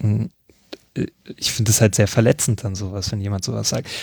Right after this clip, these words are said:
Und ich glaub, vielen ist das gar nicht bewusst, dass es eigentlich, also dass Spastik oder ein Spasti,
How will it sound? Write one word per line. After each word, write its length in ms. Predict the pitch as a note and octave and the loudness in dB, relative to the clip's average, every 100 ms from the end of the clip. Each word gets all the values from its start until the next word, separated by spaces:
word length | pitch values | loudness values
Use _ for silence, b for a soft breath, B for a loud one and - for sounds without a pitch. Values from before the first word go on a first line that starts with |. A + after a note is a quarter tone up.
| D#3+ | 0
Und 140 | A2 | 0
ich 160 | - - | 0 4
glaub, 260 | G#2+ G#2 | 4 4
vielen 260 | - A#2+ A2+ | 4 6 6
ist 140 | A#2 A2+ | 4 0
das 120 | - | 2
gar 140 | G#2 | 2
nicht 160 | G2+ - | 2 0
bewusst, 400 | G#2+ B2+ D#3+ - | 0 2 0 0
dass 160 | A#2 - | -2 -2
es 160 | - | -4
eigentlich, 640 | - G#2 G#2 G#2 G2+ - G#2+ | -2 0 0 0 -2 0 0
also 160 | G#2+ | 2
dass 380 | G#2 A2 - - - B B B | 4 4 2 -2 -20 B B B
Spastik 680 | - - G2+ - C#3+ C#3 | -2 2 2 2 2 2
oder 200 | - G#2 | 2 4
ein 120 | G2 A2+ | 2 0
Spasti, 680 | - G2+ F#2+ - D3+ F3+ | -6 -6 -4 0 2 0